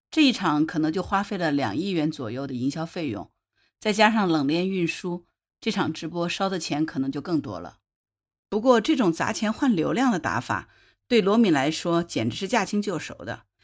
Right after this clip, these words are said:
因为早在去分期做校园地推的时候，罗敏就已经用这样的招数付给地推人员佣金了。比如说给大学生一分钱吃泡面的福利，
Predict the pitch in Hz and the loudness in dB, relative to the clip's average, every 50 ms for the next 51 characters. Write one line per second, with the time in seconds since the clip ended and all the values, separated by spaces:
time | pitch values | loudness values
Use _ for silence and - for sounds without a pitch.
0 | _ - 277 302 330 381 - - 160 - 190 196 196 - - 269 - 277 262 254 | _ 4 6 6 6 6 6 2 2 2 2 -2 -2 0 -2 2 4 6 6 6
1 | 254 - 269 254 269 240 226 - 247 233 214 208 220 233 240 226 - - 294 311 | 6 4 -2 0 0 0 0 2 0 2 2 2 2 0 -2 -4 -2 -2 0 0
2 | 285 - - - 101 - 110 87 - _ _ _ _ _ _ _ _ _ _ _ | 0 -2 -4 -8 -6 -6 -6 -6 -6 _ _ _ _ _ _ _ _ _ _ _
3 | _ _ _ _ _ _ _ _ - 196 214 254 285 294 233 170 165 202 226 214 | _ _ _ _ _ _ _ _ -2 2 6 8 10 10 8 6 4 2 0 0
4 | 170 139 127 156 170 196 208 190 - 214 185 165 156 139 - 180 170 170 170 170 | 0 0 2 0 0 2 0 -2 0 2 2 2 2 0 0 0 0 0 -2 -2
5 | - - 156 147 - - - 185 160 160 156 185 165 - 180 175 156 156 151 156 | -6 -8 -8 -8 -8 -8 -6 -4 -4 -4 -4 -6 -8 -6 -6 -6 -2 0 0 2
6 | 147 151 160 165 160 170 165 - 165 165 165 156 - - - _ _ _ _ _ | 2 2 2 2 0 0 -2 -2 -2 -2 0 0 -2 -6 -10 _ _ _ _ _
7 | _ _ _ _ _ _ _ _ - 156 165 180 175 - 202 190 165 170 165 180 | _ _ _ _ _ _ _ _ -4 -2 -2 -2 -2 -2 -4 -4 -4 -4 -4 -4
8 | 170 170 - 156 156 - 170 165 160 180 - - 185 180 - 175 139 160 - - | -4 -2 -4 -6 -4 -2 -2 -2 -2 -2 -4 -4 -4 -4 -2 -2 -2 -2 -4 -6
9 | 175 - - 185 170 175 175 160 147 135 - - 110 120 117 123 113 113 | -10 -4 -2 -2 0 0 0 0 -2 -2 -6 -8 -8 -6 -4 -4 -6 -8